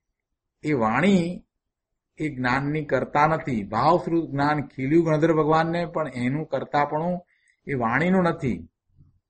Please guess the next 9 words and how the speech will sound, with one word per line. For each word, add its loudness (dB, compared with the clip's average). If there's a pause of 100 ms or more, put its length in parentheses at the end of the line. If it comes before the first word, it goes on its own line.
(280)
એ -2
એનું 0
કાર્ય 6
જ -2
નથી. -8 (1500)
શું -2
જ્ઞાનનો 0
નિરાલંબી 2
સ્વભાવ? 0